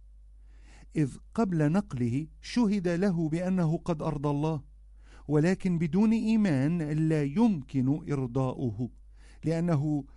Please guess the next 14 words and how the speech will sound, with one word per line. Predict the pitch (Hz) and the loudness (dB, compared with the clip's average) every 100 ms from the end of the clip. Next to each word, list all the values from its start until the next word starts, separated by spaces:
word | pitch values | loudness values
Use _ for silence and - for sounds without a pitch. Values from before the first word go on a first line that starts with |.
| - - | -20 -8
يجب | 143 135 160 151 185 170 | 0 2 2 0 -2 -2
أن | 185 175 | 0 0
الذي | 170 175 175 170 | 2 2 0 -2
يأتي | 175 - - 180 180 | -2 -4 -6 -4 -2
إلى | 165 | 0
الله | 156 143 156 190 190 | 0 0 0 0 -2
يؤمن | 143 135 175 190 170 175 | -2 0 -2 -2 -2 0
بأنه | 170 175 175 160 170 | -2 -2 -2 0 0
موجود | 170 170 139 196 220 175 - - - - | 0 0 0 -2 -2 -6 -16 -20 -18 -4
وأنه | 139 143 143 131 143 | -2 0 0 0 -2
يجازي | 147 135 151 185 143 113 127 | -2 -2 -2 -2 -2 -2 -4
الذين | 117 117 143 139 104 101 104 110 - - - | -2 -2 -4 -4 -4 -4 -6 -8 -14 -20 -14
يطلبونه." | 135 123 107 120 120 127 143 104 92 95 92 - - - - - - - | -4 -4 -4 -2 -2 0 -2 -2 -6 -10 -12 -14 -20 -20 -20 -20 -20 -6
آمين. | 127 98 98 90 | -4 -4 -6 -10